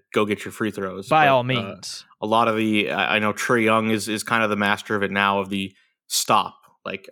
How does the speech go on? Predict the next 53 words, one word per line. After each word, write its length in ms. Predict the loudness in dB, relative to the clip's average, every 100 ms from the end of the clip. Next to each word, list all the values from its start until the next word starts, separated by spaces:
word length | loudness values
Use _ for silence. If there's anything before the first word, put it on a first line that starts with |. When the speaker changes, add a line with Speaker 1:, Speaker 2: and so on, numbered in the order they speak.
| -6
Speaker 1:
I'm 120 | -2
dribbling 320 | 0 2 2
fast, 380 | 2 2 2 -2
and 200 | -6 0
I 120 | 2
will 80 | 2
just 160 | -2 -4
come 160 | -2
to 80 | -2
a 40 | -4
stop, 360 | -2 0 0
and 120 | -2 -8
then 120 | -6
you 140 | -4
will 140 | -2 0
run 200 | -2 -2
into 180 | -4 -6
the 60 |
back 280 | -6 -10 -10
of 60 | -16
me, 240 | -16 -16 _ _ _ -12
and 100 | -10
now 120 | -10
that's 180 | -12 -16
a 60 |
foul. 400 | -12 -10 -10 -16 _ _ _ _ _
And, 220 | -12 -10 -8
uh, 240 | -10 -8
yeah, 180 | -4 0
I 60 | 2
don't, 180 | 0 0
I 60 | 0
don't 120 | 2
like 140 | 2
those. 440 | 2 0 -2 -10 -14 -14
I 60 | -10
don't 120 | -8
like 140 | -6
that 140 | -6 -6
kind 100 | -10
of 60 |
stuff. 200 | -6 -6
I 80 | -2
don't 220 | -4 -4
like, 360 | -4 -2 -2 -6 -20 _ _ _ _ _ _ _ -12
uh, 200 | -10 -6
Luka 320 | -6 -4 0
does 220 | 0 0
a 40 |
lot 160 | 2 2
of 60 | 0
that 140 | -2
stuff. 580 | -4 -4 -4 -8 -18